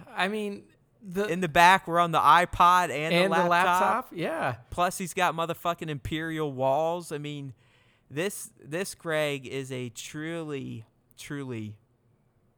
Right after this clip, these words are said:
Speaker 2: epic fucking build.
Speaker 1: Yeah.
Speaker 2: Setup, execution, the,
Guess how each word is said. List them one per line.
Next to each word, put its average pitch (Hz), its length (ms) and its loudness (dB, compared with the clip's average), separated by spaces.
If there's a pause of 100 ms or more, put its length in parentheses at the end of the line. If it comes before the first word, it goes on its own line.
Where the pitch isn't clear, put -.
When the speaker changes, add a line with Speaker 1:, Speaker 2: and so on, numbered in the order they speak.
(540)
Speaker 2:
epic 127 380 -12
fucking 110 400 -12
build. 107 500 -16
Speaker 1:
Yeah. 165 380 -4 (140)
Speaker 2:
Setup, 147 720 -2
execution, 143 1080 -10 (720)
the, 117 340 -10